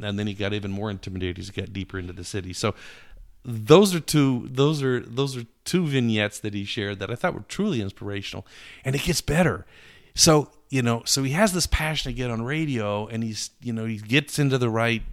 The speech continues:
uh, classes at A S U to get his major and whatnot. And <clears throat> he actually tries to get into this radio program at A S U,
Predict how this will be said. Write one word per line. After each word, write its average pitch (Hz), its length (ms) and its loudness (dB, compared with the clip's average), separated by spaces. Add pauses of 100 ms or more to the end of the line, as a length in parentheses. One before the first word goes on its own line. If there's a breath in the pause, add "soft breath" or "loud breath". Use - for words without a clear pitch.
uh, 107 220 -8
classes 113 480 -2
at 107 120 -2
A 107 180 -4
S - 160 -8
U 101 160 -6
to 98 100 -10
get 101 160 -8
his 101 160 -12
major 107 400 -2
and 92 100 -6
whatnot. 98 560 -8 (480 loud breath)
And 143 560 2 (140)
<clears throat> 120 320 -4
he 175 240 -4
actually 208 340 -2
tries 180 520 -4
to - 80 -10
get 131 280 -2
into 131 220 -4
this 110 180 -8
radio 139 380 -4
program 110 420 -4
at 107 120 -4
A 107 160 -6
S 101 160 -8
U, 127 260 -2